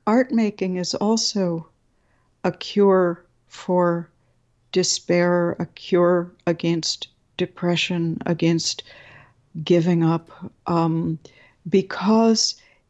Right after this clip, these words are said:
if you can put one word next to another in a way you never have before, you have stepped into a field of freedom.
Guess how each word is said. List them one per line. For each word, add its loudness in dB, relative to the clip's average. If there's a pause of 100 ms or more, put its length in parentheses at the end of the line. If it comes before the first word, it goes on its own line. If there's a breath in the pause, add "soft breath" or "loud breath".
if 2
you 4
can 0
put -2
one 2
word 2
next -4
to -4
another 2
in 2
a 2
way 2
you 2
never 2
have 0
before, 0 (580 loud breath)
you 2
have 0
stepped -2
into -4
a -4
field -2
of -2
freedom. -4